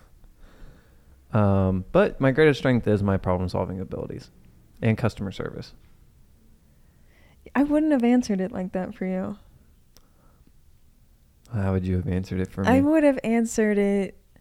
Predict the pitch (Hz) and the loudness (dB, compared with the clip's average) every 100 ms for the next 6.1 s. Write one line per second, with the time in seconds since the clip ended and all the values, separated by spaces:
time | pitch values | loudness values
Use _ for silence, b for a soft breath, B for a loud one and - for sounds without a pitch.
0 | b b - - 202 202 196 202 - - | b b -18 -4 -2 0 0 -4 -10 -14
1 | _ - - - - - - - - - | _ -20 -20 -20 -18 -18 -20 -20 -20 -20
2 | - - _ - - - - 185 190 202 | -20 -20 _ -20 -20 -20 -6 0 2 2
3 | 202 208 196 196 190 - 196 180 185 180 | 2 2 2 2 0 -2 -2 -2 -2 -2
4 | 180 180 175 - - - - 196 190 190 | 0 -2 -4 -10 -18 -18 -2 0 2 0
5 | 180 175 - 160 165 214 262 285 180 180 | -2 -4 -6 -6 -4 0 0 0 -2 -2
6 | 170 | 0